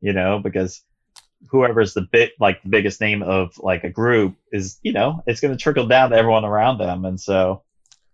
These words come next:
Drew Dober, you know, he's around some great people too, like you just mentioned. But Islam, you know, you got D C. I mean, you just look at the history of A K. You know, you got Khabib, you know, it has a kinda, like, a similar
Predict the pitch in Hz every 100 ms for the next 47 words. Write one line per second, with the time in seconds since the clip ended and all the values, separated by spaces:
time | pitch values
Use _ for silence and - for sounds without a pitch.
0 | - 139 135 123 175 127 113 107 _ _
1 | - 107 95 92 104 - _ - 127 143
2 | 110 110 107 110 110 107 104 113 113 107
3 | 147 127 101 104 98 95 101 95 - 101
4 | 95 98 _ - 98 107 127 113 104 98
5 | 95 95 98 110 95 95 95 92 113 104
6 | - 107 110 107 110 123 127 117 123 113
7 | - _ - 123 117 - 107 101 104 98
8 | 107 98 113 113 107 101 _ _ _ _
9 | _ - 95 90 95 95 - 95 95 117
10 | 117 104 95 101 107 113 - - 110 -
11 | 123 104 98 - 131 123 110 98 92 -
12 | 117 107 104 95 101